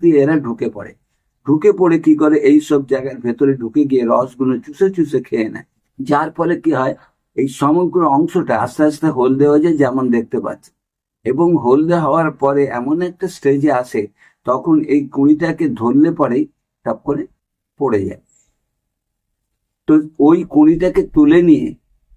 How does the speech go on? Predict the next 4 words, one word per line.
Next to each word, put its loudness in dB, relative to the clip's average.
যদি 4
এই 2
কুঁড়ির 2
অংশটাকে, -2